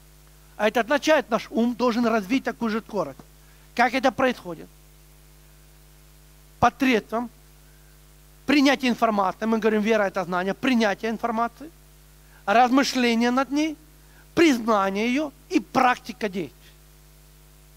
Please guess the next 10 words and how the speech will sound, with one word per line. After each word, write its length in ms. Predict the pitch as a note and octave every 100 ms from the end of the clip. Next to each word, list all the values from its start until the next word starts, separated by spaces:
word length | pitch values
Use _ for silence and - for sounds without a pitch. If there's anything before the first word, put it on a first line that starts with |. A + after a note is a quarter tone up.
| - - - - - - -
Вот 140 | D4+
простой 260 | C#4+ - A3+
пример. 320 | A3 E3+ D#3 - - - - - - - - - - - - - - - - -
Мы 180 | D#4+
говорим, 360 | C4+ C4 B3+ C4
что 160 | - G#3+
Дух 180 | D#4 -
Святой 260 | B3 C4
живёт 240 | G3+ G3+ -
внутри 240 | D#3+